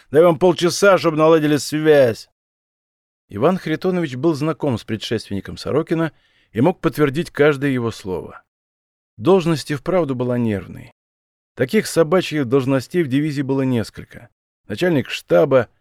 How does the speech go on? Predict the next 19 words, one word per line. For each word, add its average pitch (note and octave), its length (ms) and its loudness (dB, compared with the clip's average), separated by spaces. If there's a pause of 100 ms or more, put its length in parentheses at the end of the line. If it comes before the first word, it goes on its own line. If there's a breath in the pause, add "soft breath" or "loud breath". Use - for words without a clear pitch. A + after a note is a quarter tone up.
командир A2 420 -2
разведки, A#2 680 0 (360)
командир D#3 480 2
ремонтно-восстановительной C3+ 1300 0
роты, D#3 460 0 (420)
командир D#3+ 500 2
автороты C#3+ 540 2
подвоза, C3+ 640 2 (320)
командир D3 400 2
комендантского D3 640 2
взвода, B2+ 500 0
начальник B2+ 440 0
полевого C3 400 2
хлебозавода B2 840 0 (300 soft breath)
и B2+ 100 0
начальник F3 500 2
передвижного D3 640 0
полевого A#2 480 0
госпиталя. - 720 -12